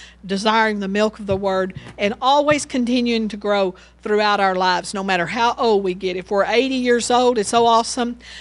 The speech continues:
But, uh, you know, unfortunately, a lot of people, you know, have you ever heard of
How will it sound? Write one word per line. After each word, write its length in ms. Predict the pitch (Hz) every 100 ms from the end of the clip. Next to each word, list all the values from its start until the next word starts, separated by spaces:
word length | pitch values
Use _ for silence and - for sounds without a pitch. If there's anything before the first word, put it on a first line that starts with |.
| -
But, 140 | 240
uh, 140 | 247 247
you 140 | 254
know, 180 | 269 254
unfortunately, 920 | 226 214 302 403 - 247 208 202 202 202
a 100 | 202
lot 260 | 196 226 294
of 140 | -
people, 340 | 285 240 -
you 140 | 214 233
know, 100 | 247
have 100 | 233
you 80 | 233
ever 180 | 226
heard 240 | 214 240
of 60 | 226